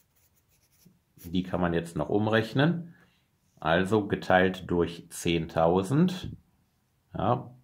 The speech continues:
wären also null Komma null null. Na, wie viele Nullen müssen wir machen? Noch eine Null. Zwei, vier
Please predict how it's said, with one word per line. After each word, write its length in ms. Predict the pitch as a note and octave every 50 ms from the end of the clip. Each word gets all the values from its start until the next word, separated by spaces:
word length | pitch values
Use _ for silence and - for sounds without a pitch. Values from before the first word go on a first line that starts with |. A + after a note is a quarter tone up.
| _ _ _ _ _ _ _ _ _ _ _ _ _ _ _ _ -
wären 420 | E2+ F2 F2 E2+ F#2+ G2 G2 -
also 800 | - E2 E2 E2+ E2+ E2 E2+ G2 F#2+ G2 G#2 - - - - _ _ _ _ _ _ _ _ _ _ _ _ _ _ _ _ _ _ _ _ _ _ _
null 500 | - F#2 F2+ F2+ F#2 F#2+ G2 G#2 A2 A2
Komma 800 | - - - F2+ F2+ F2+ F#2 F#2 F#2 G2 G2 - - - - - _ _ _ _ _ _ -
null 640 | F2 E2+ F2 F2 F2 F2+ G#2+ C#3 F3+ G3+ G3 - - - _ _ _ _ _ _ _ _ _ _ _ _ _ _ _ _ -
null. 640 | D2+ D2+ D2+ D#2+ F2+ A2 C#3+ F3+ F#3 F#3 - - - - _ _ _
Na, 340 | - D#2+ E2 F2+ A#2 C3 C3
wie 80 | C#3 B2+
viele 260 | - - A#2+ G#2+ G#2
Nullen 300 | G#2 G#2+ G#2+ G#2+ G#2 G#2
müssen 220 | G#2 G2+ - - F#2+
wir 80 | F2+
machen? 520 | F2 F2 F#2+ F#2+ - E3 F#3+ F#3+ F#3 - - - _ _ _ - - - _ _ _ _ _ _ _ _ _ _ _ _ -
Noch 220 | F#2+ F#2 F#2 F#2+
eine 280 | - G2+ G#2+ A#2 B2 B2
Null. 580 | B2 B2 B2+ C3+ C#3+ D#3 F#3+ A3 - - - - - _ _ _ _ _ _ _ _ _ _ _
Zwei, 600 | - - - - F#2 F#2 F#2+ G#2 G#2+ - - - - -
vier 640 | - - - G2+ F#2+ G2+ A2+ B2+ C#3+ D3 - -